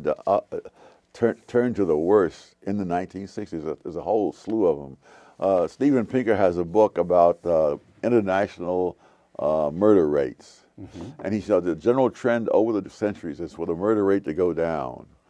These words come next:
Speaker 1: And, but in, but in the nineteen sixties, the rate did a U-turn, as he put it. It, it went, it turned, w-,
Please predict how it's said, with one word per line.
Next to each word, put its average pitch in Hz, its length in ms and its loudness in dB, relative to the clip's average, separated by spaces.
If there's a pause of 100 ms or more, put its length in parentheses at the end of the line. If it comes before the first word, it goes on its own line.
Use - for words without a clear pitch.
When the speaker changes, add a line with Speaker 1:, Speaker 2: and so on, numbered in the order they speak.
(360)
Speaker 1:
And, 95 280 -2 (120)
but 95 160 2
in, 95 240 -2
but 95 140 0
in 92 140 0
the 92 100 -6
nineteen 117 420 -2
sixties, 101 640 -8 (300)
the 76 100 -6
rate 107 380 4 (640)
did 113 160 4
a 107 80 4
U-turn, 92 580 -4
as 65 120 -12
he 80 100 -10
put 71 240 -10
it. - 140 -8
It, - 200 -4
it 73 240 -4
went, 90 300 -4
it - 160 -6
turned, 98 220 -8
w-, - 200 -6